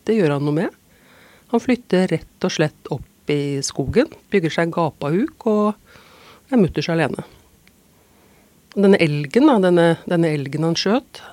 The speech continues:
den, eh, hadde dessverre en elgkalv, som tittet fram da etter at Doppler hadde skutt, skutt moren. Så han tar seg av elgkalven og kaller den Bongo,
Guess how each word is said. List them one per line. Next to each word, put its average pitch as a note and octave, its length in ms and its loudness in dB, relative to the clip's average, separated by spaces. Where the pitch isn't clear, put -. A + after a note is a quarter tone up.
den, E3+ 440 2
eh, E3+ 360 0
hadde E3 200 -4
dessverre D3+ 380 -2
en D3+ 100 -4
elgkalv, E3 840 -6
som G3 160 2
tittet E3+ 380 -4
fram D3+ 260 0
da D3 80 -4
etter C#3+ 180 -8
at - 80 -10
Doppler C#3+ 340 -8
hadde C#3+ 120 -4
skutt, - 480 -8
skutt B3+ 260 -4
moren. D#3 300 4
Så F#3 160 -2
han F3 160 2
tar E3+ 260 2
seg D#3 200 -2
av E3 160 2
elgkalven D#3 640 -4
og F3+ 140 0
kaller D#3+ 280 -2
den D#3 220 0
Bongo, D3+ 560 0